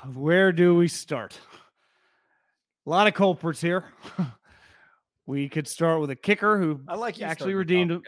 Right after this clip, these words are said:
Speaker 2: actually.
Speaker 1: re-, redeemed himself a little bit.
Speaker 2: Yeah.
Speaker 1: We could start with Steve Wilks, who got worked again. Or we could just start with, I would say, one of the most polarizing guys in the N F L.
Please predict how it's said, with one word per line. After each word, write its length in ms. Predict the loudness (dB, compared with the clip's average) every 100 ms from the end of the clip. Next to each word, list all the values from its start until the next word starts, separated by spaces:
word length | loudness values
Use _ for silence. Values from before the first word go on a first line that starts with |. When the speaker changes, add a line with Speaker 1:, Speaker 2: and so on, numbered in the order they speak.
| -20
Speaker 2:
actually. 160 | -8 -6
Speaker 1:
re-, 120 | -4
redeemed 400 | -2 0 2 2
himself 440 | -2 -2 -2 -2 -4
a 20 |
little 200 | -4 -4
bit. 200 | -6 -10 _ _ _
Speaker 2:
Yeah. 180 | -20 -20 _ _ _ -4
Speaker 1:
We 80 |
could 140 | -2 -2
start 260 | 0 0
with 140 | 0 -8
Steve 280 | -2 0 2
Wilks, 380 | 4 2 2
who 140 | -4 0
got 300 | 0 0 -4 _ _ _ _
worked 540 | -14 -2 4 4 4 -2
again. 500 | 0 0 0 -6 -12 _ _ _ _ _ _ _ -2
Or 100 | 2
we 80 | 2
could 100 | 0
just 160 | -4 -2
start 360 | 0 0 0
with, 240 | -2 -2 -4 _ _ -4
I 100 | -4
would 120 | -2
say, 100 | -2
one 140 | 0 2
of 20 |
the 60 |
most 180 | 2 2
polarizing 480 | 4 4 4 2 0
guys 260 | 0 0 0
in 60 |
the 140 | -2 0
N 100 | 0
F 140 | 0
L. 180 | 0